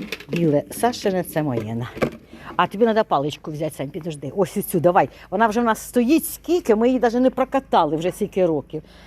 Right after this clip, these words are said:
Якщо вона невезуча, то викине. Що? Де яка палиця? Це моя палиця, додому приїхала. Ой, дивися, тут навіть щось завелося на ній, якісь личинки. Обалдеть, а що це таке?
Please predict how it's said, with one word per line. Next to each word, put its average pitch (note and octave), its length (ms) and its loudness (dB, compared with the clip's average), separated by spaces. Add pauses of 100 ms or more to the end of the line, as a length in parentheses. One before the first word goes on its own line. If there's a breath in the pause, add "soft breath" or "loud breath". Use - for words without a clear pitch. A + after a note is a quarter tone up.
(120 loud breath)
Якщо - 220 0
вона B3+ 180 2 (140)
невезуча, C4+ 640 4
то A3 160 0
викине. C#3+ 420 -4
Що? - 220 -6 (540 loud breath)
Де D3+ 100 -2
яка C3+ 180 0
палиця? A2+ 520 -8 (540 loud breath)
Це D3+ 160 -4
моя C3+ 280 0
палиця, D3 420 -2
додому C3 320 -4
приїхала. C3 540 -6 (500 soft breath)
Ой, D#3 340 -4
дивися, D3 360 -6
тут E3+ 160 -8
навіть F3 200 -2
щось E3 220 -6
завелося E3 680 -4
на F3+ 100 -4
ній, D3+ 180 -2
якісь - 360 -10 (400 soft breath)
личинки. D#3 920 -4 (960)
Обалдеть, F#3 500 -4
а D3 40 -4
що A3+ 120 -6
це - 140 -10
таке? B2+ 400 -14